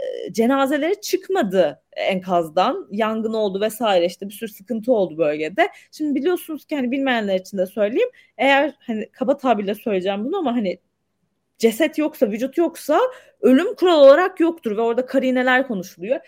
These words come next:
E, ölüm belgesi vermiyor devlet. Çocuk zaten ne, e, depremzede hak yardımlarından faydalanabiliyor, ne ailesinin banka hesabına erişebiliyor çünkü o varis haline gelmiyor. Ya böyle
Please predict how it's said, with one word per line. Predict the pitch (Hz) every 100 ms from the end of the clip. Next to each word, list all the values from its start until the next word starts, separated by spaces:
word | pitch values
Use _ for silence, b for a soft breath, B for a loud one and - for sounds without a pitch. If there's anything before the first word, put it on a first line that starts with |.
| b
E, | -
ölüm | - 285 349
belgesi | 339 320 330 277
vermiyor | 311 285 262 233
devlet. | 226 208 208 240 b b _
Çocuk | - 247 320 -
zaten | 262 294 - 349 370 b _
ne, | 233 302 359 -
e, | 214 202
depremzede | 262 269 294 269 277
hak | 294 262 302 -
yardımlarından | 208 185 220 233 240 254 269 294 311
faydalanabiliyor, | 277 226 196 190 180 175 185 240
ne | 240 320
ailesinin | 254 262 262 277 285 302
banka | 240 262 311
hesabına | 285 285 240 208 202
erişebiliyor | 196 214 208 277 277
çünkü | 247 269
o | 247
varis | 226 226 269 -
haline | 214 180 160
gelmiyor. | 160 156 156 156 - - B B B
Ya | 269 269
böyle | 330 349